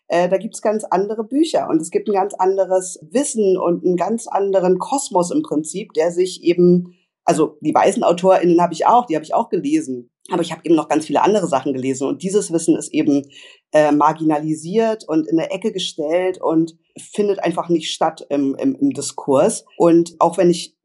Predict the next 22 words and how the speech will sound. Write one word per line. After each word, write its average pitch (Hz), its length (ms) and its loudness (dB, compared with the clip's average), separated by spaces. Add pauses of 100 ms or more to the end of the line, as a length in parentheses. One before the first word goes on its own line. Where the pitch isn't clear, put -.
Podcasts, 175 840 -2
vielleicht 160 380 0
irgendwie 160 220 0
Literaturpodcasts, 156 1300 -2
äh, - 140 -4
mir 147 200 2
versucht 156 300 -6
hab 165 140 -2
anzuhören, 156 440 0
jetzt 143 160 -6
auch 165 200 2
in 156 100 0
Corona-Zeiten 147 1080 -2
oder, 143 540 -4 (140)
keine 151 260 0
Ahnung, 143 280 2
Feuilleton 160 520 2
lese 147 600 2
oder, 135 460 0
ähm, 131 380 -6
Kulturnachrichten 143 1200 -2
höre, 151 380 -2